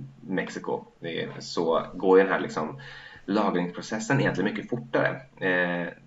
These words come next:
det borde vi kanske ha pratat om i, eh, whiskyavsnittet, men när man pratar om hur lagra-, hur länge något är lagrat så säger det egentligen inte så mycket om man inte också vet vart det är lagrat. För att lagras i de kalla skotska högländerna i sexton år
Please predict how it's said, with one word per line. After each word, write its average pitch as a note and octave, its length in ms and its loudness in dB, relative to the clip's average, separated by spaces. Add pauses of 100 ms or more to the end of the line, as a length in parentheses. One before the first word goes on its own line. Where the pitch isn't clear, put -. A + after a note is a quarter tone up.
(120)
det A2+ 240 4 (280)
borde D3 320 4
vi - 60 -2
kanske G#2+ 180 -4
ha - 60 -14
pratat - 340 2
om E2+ 220 -2
i, F2+ 340 2
eh, E2+ 540 -2
whiskyavsnittet, - 840 -4
men F#2+ 300 4
när F#2 280 -2
man G#2 160 2
pratar A#2 260 4
om C#3 60 4
hur C3 80 6
lagra-, A#2 340 4
hur A#2 140 2
länge B2+ 300 4
något C3+ 80 0
är G2+ 40 2
lagrat A2 420 2 (160)
så - 320 0
säger C#3 340 4
det A#2 60 4
egentligen F2+ 320 0
inte F2 80 -12
så F2 60 -6
mycket - 300 -4
om E2 60 2
man E2+ 100 0
inte D#2+ 120 -4
också - 160 -6
vet - 160 -2
vart C3 320 4
det - 60 2
är E2+ 60 2
lagrat. - 500 -2 (100)
För - 440 4 (420)
att - 160 -2
lagras G#2+ 400 6
i A2 40 2
de F#2 260 0
kalla G2 640 0
skotska - 560 0
högländerna G#2+ 840 2
i - 40 -8
sexton - 460 -6
år A#1 280 0